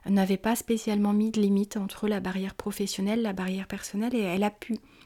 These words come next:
vivre quelque chose d'inconfortable ou d'insécurisant. Et elle a pu décider, sans que je le sache, eh bien,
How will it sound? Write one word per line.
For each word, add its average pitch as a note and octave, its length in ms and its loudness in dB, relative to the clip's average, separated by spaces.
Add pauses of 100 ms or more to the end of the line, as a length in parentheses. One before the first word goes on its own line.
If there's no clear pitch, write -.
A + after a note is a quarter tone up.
(160)
vivre A3+ 320 0
quelque G3+ 280 -6
chose A3 220 -2
d'inconfortable G#3 760 -4
ou G#3 60 -2
d'insécurisant. F#3+ 840 -4 (580)
Et G3 60 0
elle G3 160 4
a G3 80 0
pu A3 160 -4
décider, G3+ 380 0
sans G3 160 -2
que F#3+ 80 -4
je F#3 40 -2
le F3 100 -4
sache, - 440 -4 (840)
eh G#3 100 -6
bien, G#3 260 0